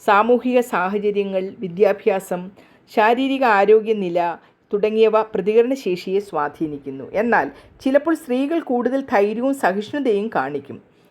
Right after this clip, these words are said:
ചിലപ്പോൾ പുരുഷന്മാർ കാര്യക്ഷമയും, ആ, ശാരീരിക ദൃഢതയും ഉപയോഗിച്ച് പ്രതിസന്ധികളെ തരണം ചെയ്യുന്നതായിട്ട് കാണുന്നു. അതുകൊണ്ട് പ്രതിസന്ധികളെ തരണം ചെയ്യാനുള്ള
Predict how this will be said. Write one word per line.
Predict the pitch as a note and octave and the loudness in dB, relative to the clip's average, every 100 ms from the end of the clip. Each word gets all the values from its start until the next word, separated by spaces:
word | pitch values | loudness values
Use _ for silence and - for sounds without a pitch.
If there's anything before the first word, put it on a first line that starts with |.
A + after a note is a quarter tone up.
| _ | _
ചിലപ്പോൾ | C4+ C#4+ F4 | 0 2 2
പുരുഷന്മാർ | F4+ C4+ B3 C#4+ C#4+ C#4+ | 0 -2 -2 -2 0 0
കാര്യക്ഷമയും, | C#4 G#3 A3 C4+ - A3 F#3 F3+ F3+ _ _ _ _ _ F#3 | 2 2 2 0 -4 -4 -4 -8 -12 _ _ _ _ _ 2
ആ, | F#3 F#3 | 6 6
ശാരീരിക | F#3 G#3+ A3 C4 C#4 C4 | 4 2 2 2 0 -2
ദൃഢതയും | G#3 A#3 C4 E4 D#4 | -2 -2 0 0 -2
ഉപയോഗിച്ച് | G3 F#3+ F#3+ F#3+ | 0 0 0 -4
പ്രതിസന്ധികളെ | F3+ F3 F3+ G3 F3+ F3+ F3 - - _ - | -6 -6 -6 -4 -2 -2 0 -2 -6 _ 0
തരണം | F3+ F3+ G3+ | 2 2 0
ചെയ്യുന്നതായിട്ട് | G3+ D#3+ D#3 D#3 D#3 D3+ A#3 | -2 -2 -2 -2 -2 -2 -2
കാണുന്നു. | E3+ B2 A#2 C2 - _ _ _ - - | -4 -6 -10 -14 -20 _ _ _ -6 0
അതുകൊണ്ട് | C#4 D#4+ E4 | 2 2 2
പ്രതിസന്ധികളെ | - A#3+ C#4 E4 D#4+ D#4+ D#4 | 0 -2 -2 0 0 0 0
തരണം | D#4 A3 A3+ B3+ | 2 2 2 2
ചെയ്യാനുള്ള | A#3 G#3+ G#3 G#3 | 4 4 2 -2